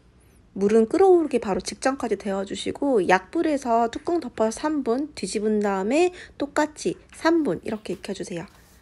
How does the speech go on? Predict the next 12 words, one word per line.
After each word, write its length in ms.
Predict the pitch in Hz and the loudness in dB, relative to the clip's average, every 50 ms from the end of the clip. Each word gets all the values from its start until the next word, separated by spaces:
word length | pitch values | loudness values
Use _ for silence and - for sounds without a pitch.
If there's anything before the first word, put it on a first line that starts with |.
| _ _ _ _ _ _ _ _ _ _ _ - - - - - - - _ _ _ _ - | _ _ _ _ _ _ _ _ _ _ _ -20 -20 -20 -20 -20 -20 -20 _ _ _ _ -8
적당히 460 | - 226 220 - - 339 349 330 294 | -6 -6 0 4 6 6 6 6 4
윗면 280 | 233 208 208 220 214 208 | 4 4 4 4 4 4
눌렀을 460 | 202 202 214 240 269 - - 277 247 | 2 2 2 0 0 -2 -4 -8 -8
때 300 | - - 302 311 277 226 - | -4 -2 0 0 0 0 -2
폭 220 | - 381 359 - | -4 -4 -4 -2
들어가지 440 | - 285 269 262 - 269 254 - 226 | -2 0 0 0 0 -2 -2 -2 -2
않고 340 | 202 190 196 196 - 214 202 | -2 -2 -2 -2 -2 -2 0
이렇게 280 | 190 190 190 - - | 0 -2 -4 -6 -8
텐션 440 | 214 - 330 339 330 - 370 381 349 | -6 -2 -2 -2 0 2 2 2 2
있게 560 | 311 285 - - - 214 202 202 202 202 196 | 2 0 -4 -4 -2 0 0 2 2 0 0
만져지면 560 | 190 175 175 185 208 196 190 175 170 165 156 | 0 -2 0 0 -2 -2 -2 -4 -4 -6 -6
돼요. 180 | 170 170 160 160 | -8 -8 -10 -12